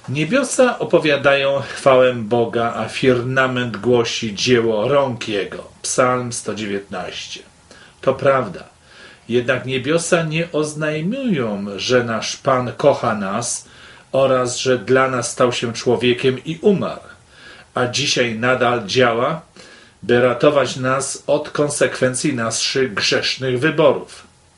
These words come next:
Zasadniczą kwestią, kwestią jest to, że choć o Bogu możemy uczyć się z różnych źródeł,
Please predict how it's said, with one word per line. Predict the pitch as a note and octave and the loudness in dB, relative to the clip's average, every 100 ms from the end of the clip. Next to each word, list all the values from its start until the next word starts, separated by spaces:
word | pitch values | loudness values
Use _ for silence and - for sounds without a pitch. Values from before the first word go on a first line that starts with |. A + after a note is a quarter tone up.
| - - - - - - | -20 -20 -20 -20 -20 -10
Zasadniczą | A2 A#2 - D3+ G3 A#3+ C#4 | 0 0 2 -2 -2 0 -2
kwestią, | - F3 F3+ - - F#3 E3 C#3+ B2+ | 4 4 4 0 -8 -2 -2 -2 -2
kwestią | D3 C#3 - C3 | 0 0 0 -2
jest | A#2 A2 - | -2 -6 -2
to, | C3 D3+ | 2 4
że | C3 A#2 | 2 -2
choć | G2+ - C#3 B2 - | -4 6 6 6 -2
o | A#2+ | -4
Bogu | G2+ C3+ B2+ A2 | 4 6 6 4
możemy | G#2+ A2 A2 B2+ A2 - | -2 -4 -2 -2 -2 -2
uczyć | D3 - G2+ - | -2 -2 -4 -4
się | G#2+ G2+ | -4 -4
z | G2+ | 0
różnych | C3 C#3+ D3 G#2+ G#2 | 2 4 2 -2 -4
źródeł, | - A#2+ A#2+ G#2+ G2 C3+ G3+ | -2 0 0 0 0 0 0